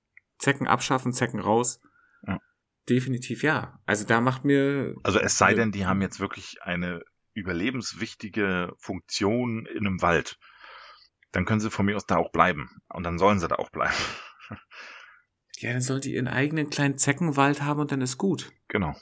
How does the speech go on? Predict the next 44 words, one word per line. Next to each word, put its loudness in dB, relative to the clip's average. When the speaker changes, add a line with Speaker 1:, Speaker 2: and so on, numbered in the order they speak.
Speaker 2:
richtig. -12
Sollen 4
die, -2
sollen 4
die 2
von 2
mir 0
aus -4
einen, -10
einen -2
Dachs -2
befallen? 0
Speaker 1:
Und -2
das 0
Speaker 2:
Aber 2
Speaker 1:
machen 4
Speaker 2:
kein 6
Speaker 1:
sie 6
Speaker 2:
Mensch. 0
Speaker 1:
wahrscheinlich 4
auch. -4
Speaker 2:
Ja, -4
das -6
machen 0
sie -6
wahrscheinlich. -4
Natürlich 0
machen -2
sie -8
das. -4
Die -20
werden 2
auch -4
auf -6
den -6
Fuchs -8
raufgehen -4
und -6
weiß, 0
weiß -8
ich -6
wohin 0
noch. -2
Aber -4